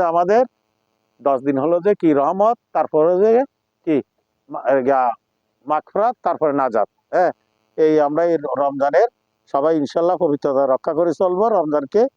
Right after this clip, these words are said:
সম্মানের সহিত যাতে আমরা বিদায় দিতে পারি। আজকে এই পর্যন্ত। আসসালামু আলাইকুম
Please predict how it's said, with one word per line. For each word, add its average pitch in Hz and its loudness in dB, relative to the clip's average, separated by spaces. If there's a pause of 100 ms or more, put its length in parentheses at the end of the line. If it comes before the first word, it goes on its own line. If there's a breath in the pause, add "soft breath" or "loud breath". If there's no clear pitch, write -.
(500)
সম্মানের 165 -2
সহিত 160 -2
যাতে 147 -2
আমরা 165 -2
বিদায় 151 0
দিতে 139 -4
পারি। 139 2
আজকে 160 -2
এই 135 2
পর্যন্ত। 131 -4
আসসালামু 165 0
আলাইকুম 180 0